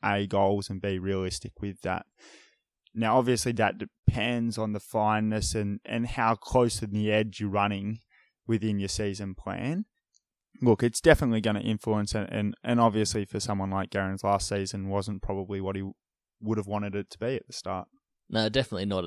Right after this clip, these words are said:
Speaker 2: and very unfortunate from his point of view. Okay, the third golden rule. Hamish, what have you got for us?
Speaker 1: A peak by its very nature means fitness must be gained and lost. So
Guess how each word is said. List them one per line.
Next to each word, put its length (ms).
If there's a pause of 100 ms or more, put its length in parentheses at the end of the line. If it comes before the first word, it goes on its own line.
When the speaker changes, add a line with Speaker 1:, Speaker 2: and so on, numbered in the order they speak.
(100)
Speaker 2:
and 280
very 160
unfortunate 600
from 260
his 180
point 280
of 80
view. 200 (260)
Okay, 320
the 120
third 300
golden 340
rule. 340
Hamish, 300
what 100
have 60
you 60
got 180
for 100
us? 220 (760)
Speaker 1:
A 80
peak 260 (120)
by 180
its 140
very 260
nature 420
means 300
fitness 540
must 240
be 120
gained 540 (220)
and 260
lost. 560 (300)
So 420